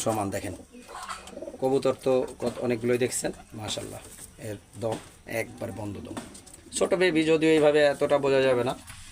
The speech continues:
তবে এর চোখটা কি লাল, আমি একবার একটু আপনাদের সামনে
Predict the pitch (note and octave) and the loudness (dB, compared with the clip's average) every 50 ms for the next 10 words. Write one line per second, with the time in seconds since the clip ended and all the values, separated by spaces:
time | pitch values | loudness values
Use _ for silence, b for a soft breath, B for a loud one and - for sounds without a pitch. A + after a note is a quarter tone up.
0 | - - - - B2 B2 C3+ C#3+ C#3 C3 - C3 B2+ - - - - F#3 - - | -18 -12 -4 -2 2 2 2 2 2 -2 -4 -4 -4 -4 -4 -2 0 0 0 -2
1 | - - - E3+ - - D3+ C3 B2+ A#2+ A2 G#2+ - - - - - - - A#2 | -4 -2 -2 0 0 0 0 2 4 4 4 2 0 -2 -8 -14 -14 -10 -6 -2
2 | A2+ A2+ A2+ G2+ G#2+ A#2 A2+ A2 - - - G#2+ - - G#2+ G#2 A2 - - A2+ | -2 -2 -2 -2 -2 -4 -4 -4 -4 -2 -4 -4 -2 -2 -4 -4 -4 -4 -4 -6
3 | G#2+ | -6